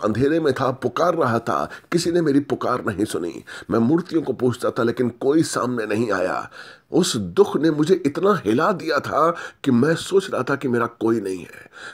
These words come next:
मेरा कोई नहीं है, कोई मुझे सहारा नहीं देने वाला है, कोई मेरा हाथ पकड़ने वाला नहीं है,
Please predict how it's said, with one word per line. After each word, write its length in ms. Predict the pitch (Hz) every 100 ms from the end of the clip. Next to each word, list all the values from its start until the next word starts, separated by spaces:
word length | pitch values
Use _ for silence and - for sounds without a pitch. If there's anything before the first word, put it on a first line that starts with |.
| -
मेरा 140 | 117
कोई 340 | 123 - 160 196
नहीं 300 | 160 170 175
है, 60 |
कोई 420 | 170 - 170 220
मुझे 280 | 202 156 156
सहारा 380 | 156 131 135 123
नहीं 200 | 131 143
देने 240 | 123 117
वाला 260 | 123 110 123
है, 260 | 113 135 151 - - -
कोई 260 | 151 202
मेरा 280 | 175 139 147
हाथ 260 | 139 143 196
पकड़ने 500 | - 127 - 131 131
वाला 280 | 117 113 113
नहीं 280 | 110 117
है, 220 | 127 143